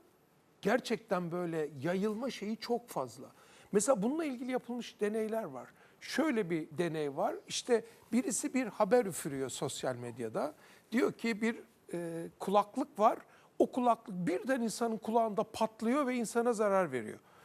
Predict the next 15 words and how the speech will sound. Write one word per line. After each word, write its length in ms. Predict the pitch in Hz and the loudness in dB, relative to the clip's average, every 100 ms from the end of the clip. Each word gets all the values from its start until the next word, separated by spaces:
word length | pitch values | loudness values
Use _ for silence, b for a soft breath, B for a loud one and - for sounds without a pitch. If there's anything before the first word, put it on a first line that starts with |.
| b b b b _ _ _ _ _ - | b b b b _ _ _ _ _ 2
Hemen 540 | 311 392 320 320 233 | 4 6 4 2 2
bütün 680 | 262 - - 285 349 339 277 | 0 2 2 6 6 4 0
sosyal 500 | - 262 - 269 254 | 0 0 0 2 2
medyada 680 | 226 220 220 202 302 415 370 - | 0 -2 -2 0 0 0 -4 0
bu 240 | 269 453 - | 2 2 -2
hızlı 440 | - 240 233 466 | 0 0 2 0
bir 60 | 370 | 0
şekilde 400 | - 240 240 247 | -2 -4 -4 -4
yayılıyor. 600 | 220 208 190 165 127 104 - | -2 -2 -2 -4 -6 -4 0
Yani 260 | 220 381 - | 0 0 2
akıllı 480 | 302 302 285 302 359 | 4 4 4 6 6
uslu 320 | 415 - 254 | 6 2 -4
bir 60 | 190 | -4
şey 220 | - 208 | -4 0
yazsanız 720 | 190 202 - 190 170 - - | 2 2 0 -2 -2 -4 -10